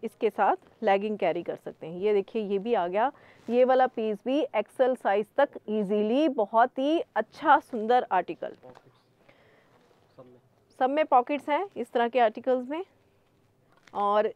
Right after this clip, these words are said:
Speaker 1: ये आ गया मेहंदी green color, ये थोड़ी different designing के साथ आता है इस तरह से, as a कुर्ती style आया है ये वाला piece, तो बहुत ही सुंदर article है। और ये वाले articles भी हमारे पास कम हैं,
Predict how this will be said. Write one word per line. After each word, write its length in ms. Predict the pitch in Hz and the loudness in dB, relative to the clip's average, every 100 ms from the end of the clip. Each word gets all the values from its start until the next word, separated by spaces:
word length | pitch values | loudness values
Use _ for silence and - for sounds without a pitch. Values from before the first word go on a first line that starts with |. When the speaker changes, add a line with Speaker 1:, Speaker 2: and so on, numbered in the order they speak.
| 233 | -4
Speaker 1:
ये 160 | 277 | 2
आ 140 | 277 240 | 4 4
गया 160 | 262 | 4
मेहंदी 400 | 277 254 220 226 | 2 -2 -2 -4
green 320 | 196 208 214 208 | -2 0 0 2
color, 220 | 233 311 | 4 4
ये 100 | 320 | 4
थोड़ी 200 | 320 311 | 0 0
different 380 | 254 - 294 285 | -2 -4 -4 -2
designing 420 | 262 240 254 269 | 0 0 -2 -4
के 80 | - | -2
साथ 220 | 233 247 | 0 0
आता 220 | 247 - 233 | -2 0 0
है 180 | 269 | 0
इस 120 | 269 - | -2 0
तरह 200 | 220 214 | 0 0
से, 220 | 302 415 _ _ _ _ 220 | -2 -6 _ _ _ _ 4
as 180 | 233 311 | 4 4
a 60 | - | -2
कुर्ती 320 | 302 269 349 | -4 0 2
style 340 | 370 294 226 190 | 4 4 4 2
आया 180 | 175 175 | -2 -4
है 180 | 196 | -4
ये 120 | 226 185 | -2 0
वाला 220 | 185 196 | 0 0
piece, 300 | 196 240 508 _ _ _ _ _ _ | -2 0 0 _ _ _ _ _ _
तो 80 | 262 | -10
बहुत 380 | 190 - 233 359 | -10 -2 2 2
ही 60 | 370 | 2
सुंदर 320 | 302 262 247 | 2 2 2
article 440 | 208 220 208 202 | 0 -2 -2 -2
है। 200 | 226 277 - - - | 0 -4 -6 -18 0
और 160 | 247 262 | 2 4
ये 120 | 269 | 4
वाले 160 | 269 269 | 6 8
articles 500 | 233 262 262 262 247 | 6 4 2 2 2
भी 120 | 285 | -2
हमारे 260 | 254 202 | 0 -2
पास 280 | 208 214 220 | -2 -4 -4
कम 260 | - 262 285 | -4 -4 -2
हैं, 220 | 254 | -6